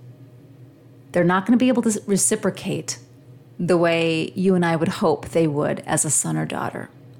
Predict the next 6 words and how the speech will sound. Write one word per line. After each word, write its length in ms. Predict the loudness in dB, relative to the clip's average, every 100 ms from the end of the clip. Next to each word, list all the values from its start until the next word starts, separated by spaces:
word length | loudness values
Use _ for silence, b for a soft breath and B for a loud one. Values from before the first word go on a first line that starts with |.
| -20 _
They 140 | -2 2
will 200 | 2 2
reciprocate 920 | 0 0 0 -2 -4 -2 0 0 0
in 280 | -2 -2 0
other 520 | 0 2 2 0 -4
ways. 640 | -6 -2 -2 -2 -4 -4